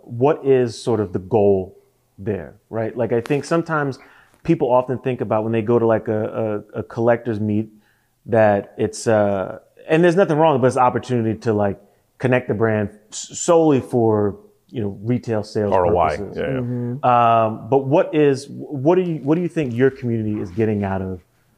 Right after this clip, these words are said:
Speaker 1: uh, these branded events?
Speaker 2: Education.
Speaker 1: Yeah.
Speaker 2: That's the most important thing.
Speaker 1: Mm.
Speaker 2: That's why, like, when we had Eric Wind here,
Speaker 1: Yeah.
Speaker 2: you know, for me, it was so important because so many people in our community ask about vintage.
Speaker 1: Mm.
Speaker 2: So many people are scared of vintage.
Speaker 1: Terrified, yeah.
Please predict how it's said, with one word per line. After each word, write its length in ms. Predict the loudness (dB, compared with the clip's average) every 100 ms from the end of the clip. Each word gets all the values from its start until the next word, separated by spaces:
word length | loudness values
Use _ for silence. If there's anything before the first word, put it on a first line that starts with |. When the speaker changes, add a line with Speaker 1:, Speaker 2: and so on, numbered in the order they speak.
| _ -8
Speaker 1:
uh, 340 | -8 -8 -16 -20 -8
these 200 | -4 -4
branded 400 | -2 -2 -2 -4
events? 420 | -6 -12 -14 _ _
Speaker 2:
Education. 580 | -4 -4 -4 -6 -6 -12 -12 -6
Speaker 1:
Yeah. 160 | -6 -8 _ _
Speaker 2:
That's 160 | -4 -2
the 80 | 2
most 240 | 2 0
important 400 | -6 -8 -10 -6
thing. 180 | -6 -6 -8
Speaker 1:
Mm. 140 | -8 -4
Speaker 2:
That's 120 | 0
why, 120 | 2
like, 160 | 2 2
when 80 | 2
we 100 | 2
had 160 | 2
Eric 240 | 4 2 2
Wind 220 | 0 0
here, 280 | -4 -10 -12 0
Speaker 1:
Yeah. 260 | 2 2
Speaker 2:
you 60 | 0
know, 180 | -2 -4
for 140 | -2 2
me, 200 | 4 6
it 40 |
was 140 | 4
so 140 | 2 2
important 480 | 2 0 -2 -2 -10
because 220 | -10 -6
so 100 | -2
many 180 | -2 -2
people 360 | -4 -4 -2 -2
in 60 |
our 100 | -4
community 420 | -4 -4 -2 -2
ask 220 | -2 -4 -4
about 220 | -6 -2
vintage. 380 | -4 -4 -10 -8
Speaker 1:
Mm. 360 | -6 -4 -4
Speaker 2:
So 80 | -2
many 140 | -2 -4
people 240 | -4 -4
are 60 | -4
scared 320 | 2 4 4
of 60 | 2
vintage. 260 | -4 -2
Speaker 1:
Terrified, 480 | 0 0 -2 -6
yeah. 60 | -4